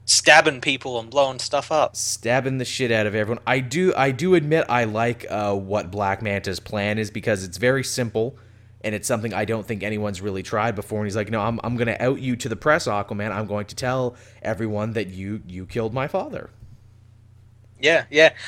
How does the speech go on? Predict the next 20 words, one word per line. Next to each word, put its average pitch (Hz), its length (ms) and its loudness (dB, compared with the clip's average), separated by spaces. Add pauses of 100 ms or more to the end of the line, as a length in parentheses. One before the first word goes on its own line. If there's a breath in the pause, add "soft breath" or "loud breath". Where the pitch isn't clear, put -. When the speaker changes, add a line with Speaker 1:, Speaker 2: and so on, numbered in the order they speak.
(120)
Speaker 1:
It's, 165 220 6
uh, 180 200 6 (220 loud breath)
I, 175 100 10
I, 180 280 12 (300)
I - 100 -6
kind 214 220 0
of 170 80 -2
expect 202 460 -2
it - 80 -10
from, 131 340 -6
like, 120 320 -2
Dan 123 200 4
Abnett, 117 380 0
especially 135 440 0
after, 127 280 4
like, 120 480 -2 (320)
Hercules 120 720 0
and 113 80 -6
everything. 127 500 -4 (1000 soft breath)
Speaker 2:
Yeah. 135 240 -4